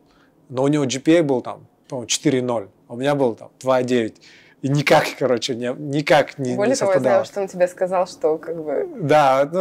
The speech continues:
Speaker 1: это отдельная история. <laughs> А, да, он как бы, он говорит, как бы, ну, в силу опыта очень высокий нужен G P A. А у меня на, на четвёртом курсе, ну, никак не выходило.
Speaker 2: Четыре ноль — это из четырёх и ноль, да?
Speaker 1: Не, не, он,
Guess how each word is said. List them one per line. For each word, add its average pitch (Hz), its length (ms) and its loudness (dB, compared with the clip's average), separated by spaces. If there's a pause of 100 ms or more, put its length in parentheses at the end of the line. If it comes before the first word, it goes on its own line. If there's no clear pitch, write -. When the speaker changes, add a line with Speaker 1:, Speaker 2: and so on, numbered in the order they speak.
Speaker 1:
это 143 260 -2
отдельная 156 380 4
история. 139 440 2 (120)
<laughs> 160 300 2 (420)
А, 127 400 4 (240)
да, 139 220 6
он 139 100 0
как 151 140 2
бы, 147 120 2
он 139 140 0
говорит, 170 240 4
как 135 160 0
бы, 120 200 -4 (120)
ну, 170 140 -4
в 135 60 -6
силу 156 240 2
опыта 147 440 2 (100)
очень 151 260 -4
высокий 139 300 -6
нужен 123 220 -8
G 110 80 -12
P 131 120 -10
A. 110 160 -10 (300)
А 117 600 -2
у 135 60 -14
меня 143 380 -4 (120)
на, 135 180 -12 (120)
на 135 200 -12
четвёртом 135 340 -2
курсе, 147 260 -4
ну, 123 120 -8
никак 131 380 -6
не 120 100 -14
выходило. 117 480 -2
Speaker 2:
Четыре 214 160 -2
ноль — 302 200 -2
это 196 160 -4
из 185 80 -12
четырёх 202 500 -8
и 220 40 -6
ноль, 131 240 -4
да? 214 200 0
Speaker 1:
Не, 220 60 -2
не, 185 160 2
он, 151 220 0